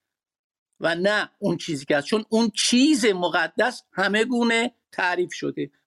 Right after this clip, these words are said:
من سر همین جریان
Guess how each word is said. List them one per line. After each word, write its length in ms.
من 400
سر 360
همین 400
جریان 800